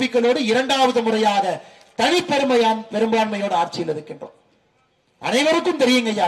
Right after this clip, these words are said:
நானூறை தாண்டி மோடி அவர்கள் வருவது உறுதி, கட்டாயம், காலத்தினுடைய கட்டாயம். அதுல எந்த மாற்று கருத்து இல்லைங்க ஐயா.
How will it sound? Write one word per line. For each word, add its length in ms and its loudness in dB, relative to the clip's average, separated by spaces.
நானூறை 440 2
தாண்டி 300 0
மோடி 320 2
அவர்கள் 320 0
வருவது 300 0
உறுதி, 240 0
கட்டாயம், 500 0
காலத்தினுடைய 640 0
கட்டாயம். 420 -6
அதுல 200 4
எந்த 140 -4
மாற்று 320 0
கருத்து 260 -4
இல்லைங்க 260 -8
ஐயா. 140 -20